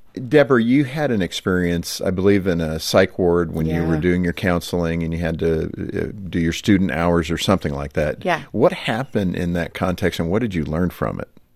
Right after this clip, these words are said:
Speaker 2: When I was first starting off as a counselor, I worked at a psychiatric unit, and I was in charge of this young man who had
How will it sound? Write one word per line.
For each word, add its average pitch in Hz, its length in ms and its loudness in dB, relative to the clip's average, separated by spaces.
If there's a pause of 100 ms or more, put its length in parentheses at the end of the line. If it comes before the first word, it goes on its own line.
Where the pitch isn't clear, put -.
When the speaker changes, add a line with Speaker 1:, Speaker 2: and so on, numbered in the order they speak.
Speaker 2:
When 208 100 2
I 208 100 4
was 233 140 4
first 277 240 2
starting 208 320 2
off 180 160 2
as 175 140 -2
a 160 40 -4
counselor, 165 520 -2
I 160 100 0
worked 165 260 0
at 165 80 -4
a 156 60 -4
psychiatric 165 720 -4
unit, 160 340 0
and 160 180 -2 (240)
I 180 80 0
was 180 120 0
in 185 80 0
charge 226 300 4
of 208 80 -2
this 202 180 -2
young 190 260 2
man 165 340 2
who 170 160 -2
had 165 300 2